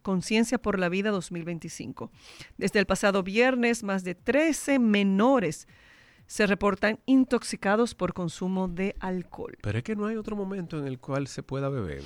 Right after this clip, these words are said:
Speaker 2: digo yo, porque parece
Speaker 1: Sí,
Speaker 2: como que,
Speaker 1: sí.
Speaker 2: como
Speaker 1: Se va a
Speaker 2: que
Speaker 1: acabar.
Speaker 2: cincuenta y una semanas está prohibido y en Semana Santa es que se bebe, porque, porque matarse bebiendo hay que beber, ¿sabe?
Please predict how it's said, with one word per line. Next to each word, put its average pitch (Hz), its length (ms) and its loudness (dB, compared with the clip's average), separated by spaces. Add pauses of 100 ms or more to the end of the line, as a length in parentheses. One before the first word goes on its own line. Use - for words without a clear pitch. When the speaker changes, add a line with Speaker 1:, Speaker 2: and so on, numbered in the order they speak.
Speaker 2:
digo 160 180 0
yo, 92 220 -4
porque 85 200 -8
parece 110 300 -6
Speaker 1:
Sí, 180 60 -4
Speaker 2:
como 160 180 0
que, 135 320 2
Speaker 1:
sí. - 60 -16
Speaker 2:
como 135 200 2
Speaker 1:
Se 196 120 2
va 214 80 8
a - 20 6
Speaker 2:
que - 60 2
Speaker 1:
acabar. 185 420 2
Speaker 2:
cincuenta 160 500 2
y 160 60 4
una 214 160 4
semanas 190 480 4
está 147 220 2
prohibido 165 520 4
y 120 80 2
en 123 120 0
Semana 127 340 2
Santa 147 360 2
es 117 40 -4
que 127 80 -4
se 113 140 -4
bebe, 85 260 -6
porque, 165 260 -6
porque 139 320 0
matarse 170 600 2
bebiendo 170 480 -2
hay 113 100 0
que 143 100 -4
beber, 170 300 -2
¿sabe? - 400 -8